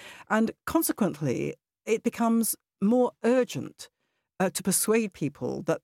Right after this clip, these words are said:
this is so. And that's probably why I get so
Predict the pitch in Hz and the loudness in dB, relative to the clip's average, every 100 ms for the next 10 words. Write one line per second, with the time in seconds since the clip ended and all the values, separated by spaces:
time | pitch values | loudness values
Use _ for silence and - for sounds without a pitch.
0 | - 185 - - 175 165 - - _ _ | -4 -2 -2 0 2 2 0 -4 _ _
1 | - 151 120 143 - _ _ - - - | -2 0 0 -6 -14 _ _ -20 -10 -2
2 | 208 269 269 - 214 208 196 202 196 190 | 2 2 0 -2 0 0 2 2 2 2
3 | 190 - - 214 196 185 180 | 0 -2 0 2 2 4 2